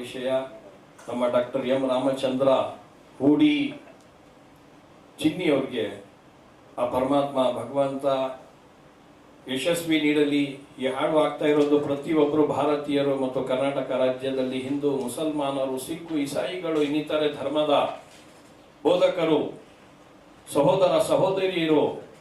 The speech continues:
ಎಲ್ಲರಿಗೂ ಇದು ಸೌಹಾರ್ದತೆಯ ಒಂದು ಸಂದೇಶನವಾಗಲಿ, ನಮ್ಮೆಲ್ಲರ ಸಹಬಾಳ್ವೆ, ಸೌಹಾರ್ದತೆ ಉಳಿಯಲಿ,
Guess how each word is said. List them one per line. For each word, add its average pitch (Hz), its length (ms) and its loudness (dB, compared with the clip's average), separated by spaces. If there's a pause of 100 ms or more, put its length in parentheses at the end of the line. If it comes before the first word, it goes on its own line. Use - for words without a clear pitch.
(160)
ಎಲ್ಲರಿಗೂ 190 460 2
ಇದು 180 220 2 (840)
ಸೌಹಾರ್ದತೆಯ 208 680 2 (120)
ಒಂದು 180 140 0
ಸಂದೇಶನವಾಗಲಿ, 156 960 0 (680)
ನಮ್ಮೆಲ್ಲರ 170 520 2
ಸಹಬಾಳ್ವೆ, 151 760 2
ಸೌಹಾರ್ದತೆ 151 720 0
ಉಳಿಯಲಿ, 143 540 0